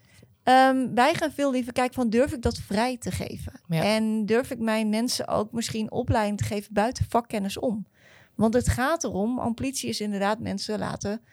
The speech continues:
Speaker 1: eh, ontplooien, laten optimaliseren. En dat kan op een veel bredere manier. Ehm, we hebben er wel een mooi voorbeeld van, van een woningcorporatie. Ehm, er was een conciërge en in zijn vrije tijd hield hij heel erg van schilderen.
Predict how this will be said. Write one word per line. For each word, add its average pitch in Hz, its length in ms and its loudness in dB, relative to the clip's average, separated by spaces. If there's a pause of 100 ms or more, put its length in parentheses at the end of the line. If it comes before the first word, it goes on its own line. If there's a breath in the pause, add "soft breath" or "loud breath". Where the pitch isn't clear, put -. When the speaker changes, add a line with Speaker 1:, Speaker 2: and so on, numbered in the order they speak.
(320 soft breath)
Speaker 1:
eh, 202 680 0
ontplooien, 247 720 2
laten 190 280 -2
optimaliseren. 233 960 0
En 226 260 -2 (160)
dat - 280 -2
kan 285 200 0
op 247 120 -4
een 233 120 -2
veel 262 200 -2
bredere 240 540 0
manier. 214 520 0 (640 loud breath)
Ehm, 226 320 2
we 226 60 0
hebben 269 180 2
er 285 60 0
wel 285 120 2
een 269 80 0
mooi 269 200 0
voorbeeld 277 400 -2
van, 240 200 -2
van 240 100 -2
een 214 60 2
woningcorporatie. 262 1120 -2 (200)
Ehm, 214 480 4 (500)
er 233 120 -2
was 262 140 0
een 269 60 -8
conciërge 254 600 -2
en 240 80 -2
in 233 100 0
zijn 220 160 -4
vrije 226 240 -2
tijd 214 280 -6
hield 214 160 -6
hij 208 100 -4
heel - 80 -4
erg - 140 -6
van - 120 -8
schilderen. 247 480 0